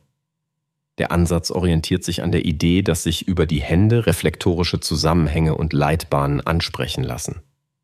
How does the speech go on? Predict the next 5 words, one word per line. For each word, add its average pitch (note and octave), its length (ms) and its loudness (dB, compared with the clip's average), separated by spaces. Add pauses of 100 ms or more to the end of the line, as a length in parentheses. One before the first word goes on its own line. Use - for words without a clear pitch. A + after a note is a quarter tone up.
(580)
Praktisch - 800 -4
heißt E2 260 0
das, - 340 -4 (600)
sanfter - 420 -2
Druck, - 400 -2